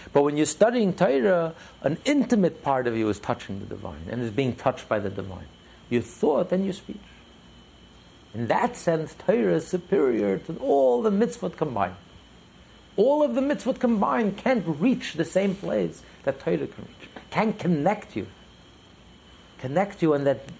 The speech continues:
intimate level. That you,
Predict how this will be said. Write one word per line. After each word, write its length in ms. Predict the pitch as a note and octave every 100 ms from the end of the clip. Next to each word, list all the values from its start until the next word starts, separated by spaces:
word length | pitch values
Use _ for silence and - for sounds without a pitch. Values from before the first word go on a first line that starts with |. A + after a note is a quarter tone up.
| -
intimate 480 | F3+ G#3 F3 E3+ E3
level. 460 | C#3+ F3 E3 B2+ - - - - - - - - - - - - - - - -
That 200 | A2 C3
you, 220 | C3+